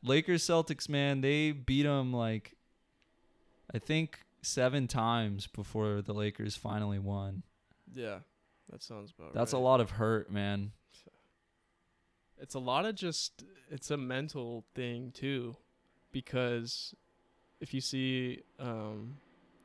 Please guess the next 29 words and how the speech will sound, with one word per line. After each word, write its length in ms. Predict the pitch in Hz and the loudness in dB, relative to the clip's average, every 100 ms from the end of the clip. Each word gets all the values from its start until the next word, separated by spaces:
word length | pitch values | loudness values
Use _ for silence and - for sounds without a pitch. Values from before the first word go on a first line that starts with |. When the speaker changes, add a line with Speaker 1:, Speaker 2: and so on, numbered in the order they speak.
| _ - | _ -12
Speaker 2:
if 140 | - | -6
you 100 | 131 | -2
watch 380 | 123 123 123 - - | 0 0 0 -6 -4
that 280 | 123 117 156 | -4 -4 -6
documentary 580 | 123 120 120 120 123 | -6 -6 -6 -6 -4
we 60 | 120 | -4
were 240 | 117 117 131 _ | -4 -6 -8 _
speaking 420 | - - 127 120 | -12 -2 -2 0
about 240 | 120 113 110 | 0 0 -2
earlier 300 | 127 123 120 | -2 -4 -4
with, 180 | 117 120 - | -6 -10 -10
um, 500 | 131 120 120 - 131 139 _ - | -8 -6 -8 -10 -12 -14 _ -4
you 100 | 131 | -2
know, 80 | 120 | 0
Magic 540 | 123 127 127 123 - | 0 0 -2 -4 -4
and, 300 | 127 120 117 | -4 -4 -6
and 220 | - 127 120 | -6 -6 0
Bird, 400 | 127 127 127 127 - | 2 2 0 -4 -10
a 80 | 135 | -8
couple 360 | - 160 220 190 | -2 -2 2 0
of 120 | 139 | 0
the 100 | 127 | -2
early, 460 | 135 143 139 131 | 0 0 0 0
like, 260 | 123 117 120 - _ _ _ _ _ _ - | -2 -2 -4 -8 _ _ _ _ _ _ -8
opportunities 640 | 131 135 - 143 143 131 | -6 -4 -2 0 0 0
Lakers 360 | 120 123 123 123 | 0 -2 -2 -2
had 340 | 123 120 120 117 | 0 0 0 -2
against 440 | 143 123 120 120 | -4 -2 -2 -4
the 460 | 127 120 113 117 113 | -4 -2 -2 -4 -6